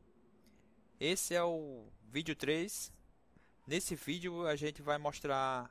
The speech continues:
a passagem, quer dizer, liberar a passagem pro boss, o primeiro mestre.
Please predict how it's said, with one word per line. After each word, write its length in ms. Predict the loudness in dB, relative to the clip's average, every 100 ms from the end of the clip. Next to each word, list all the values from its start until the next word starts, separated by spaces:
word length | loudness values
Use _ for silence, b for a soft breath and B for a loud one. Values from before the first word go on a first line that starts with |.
| -2
a 160 | -2
passagem, 680 | 4 2 4 0 0 -2 -12
quer 140 | -6 -4
dizer, 260 | -2 -4 -4 -18 -12
liberar 460 | -6 0 2 4 4
a 40 |
passagem 480 | 4 0 2 -4 -4
pro 120 | -10 -6
boss, 560 | 0 0 0 -6 -14 -18 -20 -18
o 80 |
primeiro 340 | -10 -2 0 0
mestre. 400 | 0 -2 -4